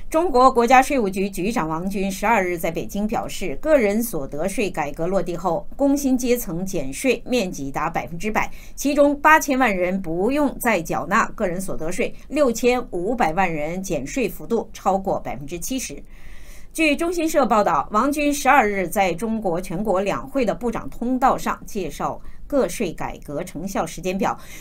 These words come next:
从二零一八年十月到二零一九年一月，四个月内共减个人所得税近两千亿元，去年前九月改革前，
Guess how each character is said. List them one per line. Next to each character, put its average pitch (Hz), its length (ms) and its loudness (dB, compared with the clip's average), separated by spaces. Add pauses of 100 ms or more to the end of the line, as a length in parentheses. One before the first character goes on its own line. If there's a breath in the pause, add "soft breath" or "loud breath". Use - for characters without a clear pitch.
从 247 300 6
二 311 180 6
零 269 160 2
一 302 100 0
八 277 160 6
年 262 180 4
十 175 280 -4
月 233 340 4
到 214 120 6 (120)
二 220 100 0
零 208 140 -2
一 254 100 0
九 190 160 -4
年 143 320 -6 (260)
一 285 180 -2
月， - 200 2 (280 loud breath)
四 - 260 -2
个 240 80 0
月 240 160 4
内 214 300 0
共 185 260 -2
减 151 320 -4
个 220 240 0
人 165 220 -2
所 160 180 -6
得 156 140 -4
税 185 200 -2
近 180 240 -4
两 143 320 -6
千 262 320 0
亿 247 180 -2
元， 160 280 0 (260 loud breath)
去 339 220 0
年 240 400 2
前 196 340 0
九 147 320 -4
月 220 320 0
改 135 160 -4
革 185 140 0
前， 190 380 -2